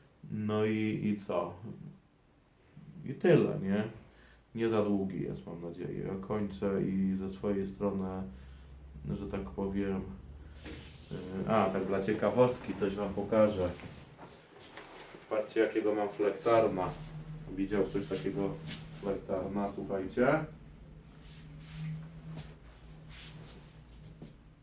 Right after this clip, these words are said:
To jest flektarn dla komandosów.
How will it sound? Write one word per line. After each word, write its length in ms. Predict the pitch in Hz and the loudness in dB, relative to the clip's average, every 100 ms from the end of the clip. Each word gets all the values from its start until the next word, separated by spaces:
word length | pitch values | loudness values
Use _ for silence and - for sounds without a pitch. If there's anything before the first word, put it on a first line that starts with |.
| - - - - | -20 -20 -20 -6
To 80 | 101 | 0
jest 400 | 101 101 - - | 2 2 -2 0
flektarn 840 | 110 110 110 - 104 107 110 113 | 8 8 6 4 6 8 6 2
dla 180 | 101 101 | 2 2
komandosów. 800 | 104 101 101 104 110 110 - | 2 2 2 6 8 6 4